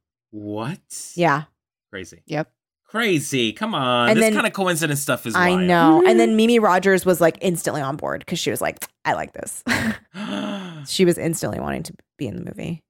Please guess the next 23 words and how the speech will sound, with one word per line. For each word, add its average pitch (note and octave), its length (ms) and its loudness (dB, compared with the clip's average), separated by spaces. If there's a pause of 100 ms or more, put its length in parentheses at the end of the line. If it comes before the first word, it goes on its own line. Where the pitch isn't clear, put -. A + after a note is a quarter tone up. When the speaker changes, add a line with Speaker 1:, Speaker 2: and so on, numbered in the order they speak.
(340)
Speaker 1:
I C#3+ 60 -2
mean, C3+ 220 0
wouldn't G3 400 -8
you, E3 240 -4
wouldn't B2+ 360 -4
Speaker 2:
Yes. E3 300 2
Speaker 1:
you F#3+ 160 -6
want F3 300 -12
to - 80 -20
be E3+ 100 -4
a D#3+ 80 -6
part D3+ 240 -8
of D3+ 60 -8
this D3+ 160 -12
movie? E3+ 180 -8 (180)
It A#3+ 220 0
is E3 360 2
epic. A#2 420 -4
It's C#3+ 180 -8
like F#3 340 -2
Speaker 2:
Dream, F#3+ 760 2
dream F3 340 -2
role. A2 380 -8